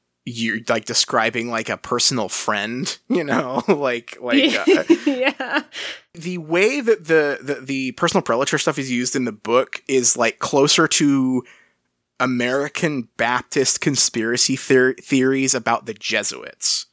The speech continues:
Speaker 1: Like, like, the
Speaker 2: Right,
Speaker 1: Je-, the
Speaker 2: yeah.
Speaker 1: Jesuits being, like, the secret, the secret, like, M I six Catholic spy shit. Um, that, that's sort of the way it's treated. However, the rest of the, like, article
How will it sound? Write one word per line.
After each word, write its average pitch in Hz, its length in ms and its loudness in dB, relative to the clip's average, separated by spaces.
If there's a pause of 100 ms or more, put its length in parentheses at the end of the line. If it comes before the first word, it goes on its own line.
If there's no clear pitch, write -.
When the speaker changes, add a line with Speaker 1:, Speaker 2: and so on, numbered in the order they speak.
(220)
Speaker 1:
Like, 104 300 -2
like, 113 120 0
the - 20 2
Speaker 2:
Right, 165 160 0
Speaker 1:
Je-, 127 240 2
the 135 80 2
Speaker 2:
yeah. 180 100 2
Speaker 1:
Jesuits 123 460 0
being, 117 440 -2
like, 107 220 -4
the 107 100 -4
secret, 113 600 -2
the 123 180 -8
secret, 117 540 -2
like, 101 380 -4
M 113 160 -2
I 104 160 -4
six - 640 2 (460)
Catholic 104 480 -2
spy 92 500 0
shit. - 400 -6 (180)
Um, 87 720 -6
that, 101 180 -2
that's 113 180 -4
sort 131 140 -4
of 117 80 -10
the 113 60 -6
way 98 120 -6
it's 87 140 -6
treated. 95 320 -6 (280)
However, 170 560 0 (220)
the 170 160 0
rest 165 460 0
of 220 260 -10
the, 185 160 -4
like, 135 360 -2
article 180 720 0